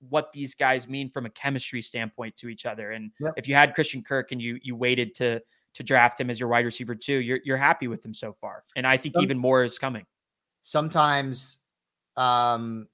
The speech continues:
Speaker 2: as an industry, we jump on players,
Speaker 1: Yeah.
Speaker 2: uh, or a player. And Ridley was one of those guys.
Speaker 1: Yeah.
Speaker 2: And I had him ranked ahead of Kirk. Uh, I didn't feel great about it. And, um, yeah,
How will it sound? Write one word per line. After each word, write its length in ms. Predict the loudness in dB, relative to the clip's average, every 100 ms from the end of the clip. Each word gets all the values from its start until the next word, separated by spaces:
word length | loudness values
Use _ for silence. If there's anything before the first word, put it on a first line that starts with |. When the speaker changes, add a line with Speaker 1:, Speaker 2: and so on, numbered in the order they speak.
| _ -6
Speaker 2:
as 160 | -4 -2
an 100 | -4
industry, 380 | -6 -6 -6 -6
we 160 | -6
jump 260 | -2 -2 2
on 440 | 2 2 -2 -8 -14 _
players, 600 | -2 0 2 -2 -8 -14 _ _ _ _
Speaker 1:
Yeah. 180 | -2 -2 -4 _ -2
Speaker 2:
uh, 120 | 0
or 180 | 0 -2
a 40 |
player. 520 | 0 2 2 0 -4 _ _ _ _ _ -4
And 600 | 0 2 2 0 -4 -8 -20 _ _ _ _
Ridley 260 | 0 0 0
was 140 | -2
one 100 | -2
of 60 | 0
those 160 | -2
guys. 560 | 2 4 4 2 -6 -16 _ _ _ -2
Speaker 1:
Yeah. 180 | 0 0 -2
Speaker 2:
And 500 | 2 2 2 -2 -10 _ _ 4
I 120 | 6
had 140 | 8 6
him 100 | 2
ranked 220 | 0 2
ahead 160 | 0
of 80 | 0
Kirk. 320 | 0 0 0 -10 _ _ _ _ _ _ _ _
Uh, 160 | 2 4
I 80 | 4
didn't 160 | 0 -2
feel 100 | -4
great 220 | 0 0
about 240 | 4 6
it. 140 | 4 0 _ _ _ _ _ _ -8
And, 500 | -2 -2 -2 -4 -2
um, 640 | 2 2 0 -2 -8 -6
yeah, 280 | -2 0